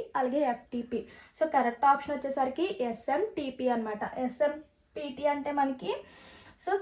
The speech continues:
చూడండి, సింపుల్ మెయిల్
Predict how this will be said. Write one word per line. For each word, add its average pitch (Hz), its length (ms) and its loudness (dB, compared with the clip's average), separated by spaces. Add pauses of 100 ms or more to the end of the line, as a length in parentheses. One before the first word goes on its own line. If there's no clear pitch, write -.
చూడండి, 240 380 4 (1700)
సింపుల్ 311 600 4 (800)
మెయిల్ 262 320 4